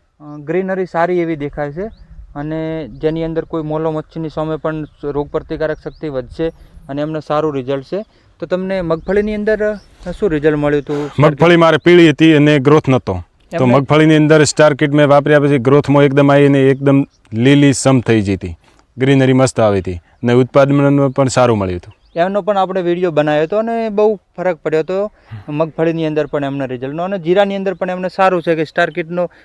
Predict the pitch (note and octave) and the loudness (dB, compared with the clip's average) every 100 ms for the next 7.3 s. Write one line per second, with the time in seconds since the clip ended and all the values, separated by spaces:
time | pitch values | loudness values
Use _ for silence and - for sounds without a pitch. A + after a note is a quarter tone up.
0 | _ - F3+ F#3 F3 E3+ F3+ - F3+ E3 | _ -6 -4 -4 -4 -2 -2 -2 -4 -4
1 | F3 F3 F3+ D3+ D3+ F3 F3 F#3+ - A3+ | -6 -4 -4 0 0 -2 -4 -4 -4 -4
2 | - F#3+ F#3 C3+ C#3 C#3 C#3 D3+ C3+ B2+ | 0 0 2 2 4 4 4 4 4 4
3 | D3 D3+ D3 D#3 D3+ B2+ C3+ B2+ - C#3 | 4 2 4 4 4 4 2 2 2 2
4 | B2+ C3+ C#3+ C3+ C#3+ C3 D3+ C#3 G2 _ | 2 0 0 2 2 2 2 0 0 _
5 | _ B2+ C3 A#2+ C#3 C3+ A#2+ C#3 C3+ C#3+ | _ -2 -2 0 2 2 2 -2 0 0
6 | C#3+ D3 - A#2 B2+ C3+ - C#3+ B2+ A2+ | 0 -2 -4 0 2 0 2 2 2 2
7 | G#2+ F#2+ | 2 0